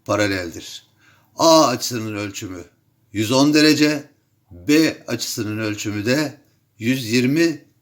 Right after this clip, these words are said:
derecedir. Buna göre bunu çözerken biz yardımcı doğrulardan faydalanıyoruz. Yani bir önceki yaptığımız paralel doğrulara benzer şekiller oluşturuyoruz.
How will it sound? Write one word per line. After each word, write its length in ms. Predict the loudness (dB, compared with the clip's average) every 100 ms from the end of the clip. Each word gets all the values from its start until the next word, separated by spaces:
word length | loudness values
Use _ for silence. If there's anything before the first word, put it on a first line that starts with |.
| _
derecedir. 680 | -4 -2 -4 -8 -10 -14 -18 _ _ _ _ _ _ -2
Buna 220 | 4 8
göre 320 | 8 4 -8 _
bunu 280 | -12 -10 -8
çözerken 680 | -8 -2 0 0 -4 -14 -16 _ _
biz 520 | 0 0 2 -4 -10 _ _ _ _
yardımcı 640 | -2 -2 0 -2 0 2
doğrulardan 680 | 6 4 4 2 0 0 -2
faydalanıyoruz. 1000 | -2 -4 -4 -6 -8 -10 -14 -14 -18 -20 _ _ _ _ -2
Yani 420 | 2 4 4 0 -8 _ _ _ -12
bir 340 | -6 -6 -6
önceki 720 | -6 -4 0 -2 0 -4 -4 -8
yaptığımız 720 | -2 -2 -2 -4 -4 -4 -10
paralel 500 | -6 -4 0 2 2
doğrulara 680 | 0 0 -2 -4 -6 -10 _
benzer 640 | -2 -2 0 0 0 -2 -10 _ _
şekiller 800 | -4 -4 -2 -2 2 2 2 -2
oluşturuyoruz. 920 | -10 -10 -10 -8 -8 -8 -12 -16 -20